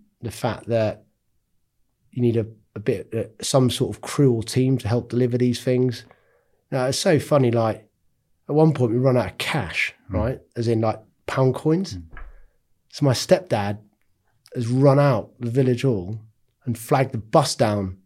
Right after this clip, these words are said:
Speaker 1: and
Speaker 2: <laughs> Get a load of pound coins.
Speaker 1: nicked all the pound coins off the bus driver.
Speaker 2: Quality.
Speaker 1: But it was, it, for that week, you know, promoting that event.
Speaker 2: Did you enjoy it?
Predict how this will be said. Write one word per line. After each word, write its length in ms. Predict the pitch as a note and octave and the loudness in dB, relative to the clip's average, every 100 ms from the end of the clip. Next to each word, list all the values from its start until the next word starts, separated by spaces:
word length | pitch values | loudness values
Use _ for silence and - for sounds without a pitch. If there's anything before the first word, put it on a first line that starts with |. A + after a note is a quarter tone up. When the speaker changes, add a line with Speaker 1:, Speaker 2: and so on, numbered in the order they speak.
| _ - - - - | _ -20 -20 -18 -6
Speaker 1:
and 120 | B2+ - - - | -6 -6 -18 -20
Speaker 2:
<laughs> 260 | D3 - | -20 -14
Get 120 | - D3+ | -10 -4
a 20 | |
load 140 | B2+ | -2
of 100 | A#2 | -2
pound 280 | - C3+ B2 | 0 2 2
coins. 540 | - C#3 B2 - - - | 2 0 0 -4 -4 4
Speaker 1:
nicked 220 | F3+ F3 | 4 6
all 120 | D#3+ | 6
the 120 | C#3+ | 6
pound 320 | D3 E3 E3 D#3 | 6 6 6 6
coins 340 | F#3 F3 C#3+ | 8 8 6
off 100 | C#3 | 4
the 80 | C#3+ | 2
bus 220 | E3 C#3+ | 2 2
driver. 260 | - B2+ B2 | 4 4 6
Speaker 2:
Quality. 420 | A#2 G2+ - - | 4 0 -2 -2
Speaker 1:
But 140 | - D#3+ | 2 6
it 40 | |
was, 300 | F#3+ F#3 - _ _ _ _ _ | 8 6 0 _ _ _ _ _
it, 300 | B2 A#2+ G2 | -4 -4 -4
for 80 | - | 2
that 220 | D#3 C#3 | 2 4
week, 380 | C3 B2+ F#2 - | 4 4 2 -2
you 60 | A2+ | -2
know, 140 | G#2 - - - | -2 -4 -20 -8
promoting 420 | - D3 B2 A#2 | 2 4 4 4
that 160 | G#2+ G2+ | 0 0
event. 380 | G#2+ F#2+ F#2 - _ _ _ - | 0 0 -2 -6 _ _ _ -4
Speaker 2:
Did 140 | G#2 | 4
you 80 | D3 | 6
enjoy 320 | D3 C#3+ C3 | 8 6 4
it? 160 | E2 | 2